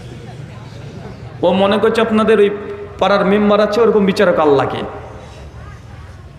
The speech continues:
বলছে, একজন যদি জাহান্নামী হয়, কিন্তু এত দ্রুত হিসাব করার কারণে আল্লাহ যদি তাকে জান্নাতে দিয়ে দেয়, আর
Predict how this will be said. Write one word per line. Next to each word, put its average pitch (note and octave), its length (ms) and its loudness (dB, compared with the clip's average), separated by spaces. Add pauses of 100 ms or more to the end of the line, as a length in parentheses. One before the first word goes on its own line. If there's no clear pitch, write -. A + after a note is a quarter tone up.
(160)
বলছে, C#4+ 160 4
একজন D4+ 200 2
যদি E4 100 4
জাহান্নামী F4+ 520 4
হয়, D#4+ 260 4 (720)
কিন্তু - 180 0
এত D#4 80 2
দ্রুত F#4 380 4
হিসাব F4+ 340 4
করার E4 180 4
কারণে D#4 300 4 (360)
আল্লাহ B3+ 120 2
যদি C#4 80 2
তাকে C#4 180 2
জান্নাতে C#4+ 420 2
দিয়ে C#4 160 4
দেয়, C#4+ 160 4 (300)
আর G#3+ 100 2